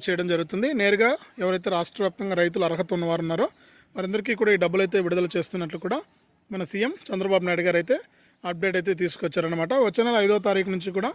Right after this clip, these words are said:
ఆ, అన్నదాత సుఖీభవ, పీఎం కిసాన్ పథకాల ద్వారా దాదాపు పదకొండు వేల రూపాయలను ఒకేసారి నేరుగా రైతుల ఖాతాల్లోకి జమ చేస్తున్నట్లు కీలక ప్రకటన అయితే జారీ చేశారు. కాబట్టి రాష్ట్ర వ్యాప్తంగా ఎవరైతే రైతులు ఉన్నారో వారందరూ కూడా ఇంకా ఎవరైనా సరే మిస్ అయి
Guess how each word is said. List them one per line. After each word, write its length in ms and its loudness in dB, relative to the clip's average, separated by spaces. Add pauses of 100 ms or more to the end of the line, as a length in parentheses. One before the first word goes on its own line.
(440)
ఆ, 80 -8 (180)
అన్నదాత 320 2 (120)
సుఖీభవ, 380 0 (140)
పీఎం 240 -2
కిసాన్ 320 -4
పథకాల 380 -2
ద్వారా 180 2 (400)
దాదాపు 400 -2 (480)
పదకొండు 460 0
వేల 220 4
రూపాయలను 440 0
ఒకేసారి 460 -2 (100)
నేరుగా 380 2
రైతుల 240 -2 (100)
ఖాతాల్లోకి 520 -2
జమ 200 -4
చేస్తున్నట్లు 460 -4 (520)
కీలక 260 -2 (100)
ప్రకటన 300 -2
అయితే 120 -2 (120)
జారీ 260 4
చేశారు. 360 -2
కాబట్టి 300 -2
రాష్ట్ర 280 -4
వ్యాప్తంగా 340 -4
ఎవరైతే 300 -2
రైతులు 280 -2
ఉన్నారో 220 2 (480)
వారందరూ 400 0
కూడా 180 4
ఇంకా 200 2
ఎవరైనా 300 2
సరే 120 2 (100)
మిస్ 200 -4
అయి 80 4